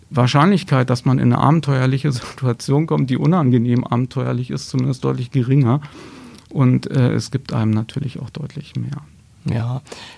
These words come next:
Speaker 2: ähm, also Ihre Beobachtung ist, glaube ich, absolut zutreffend, dass eben bedingt durch die Tatsache, ne, dass man ja eigentlich nicht mehr ins, ins Unbekannte,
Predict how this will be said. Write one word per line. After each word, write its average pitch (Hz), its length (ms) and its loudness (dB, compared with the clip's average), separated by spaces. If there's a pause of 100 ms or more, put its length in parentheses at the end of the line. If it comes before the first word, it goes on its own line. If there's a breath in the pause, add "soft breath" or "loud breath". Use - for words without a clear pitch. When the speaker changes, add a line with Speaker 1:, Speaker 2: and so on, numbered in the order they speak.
(180 loud breath)
Speaker 2:
ähm, 131 160 -2
also 127 200 0
Ihre 135 200 2
Beobachtung 143 640 0
ist, - 160 -8
glaube 131 240 0
ich, - 200 -6
absolut 131 440 -4
zutreffend, 143 760 -2
dass 127 200 0
eben 135 380 0 (760 loud breath)
bedingt 147 500 4
durch 127 120 0
die - 120 -6
Tatsache, 123 500 -2
ne, 127 120 0
dass 135 140 -4
man 127 140 2
ja 123 80 0
eigentlich 131 260 -2
nicht 143 160 0
mehr 131 140 2
ins, 135 180 -4
ins 120 220 -4
Unbekannte, 135 880 2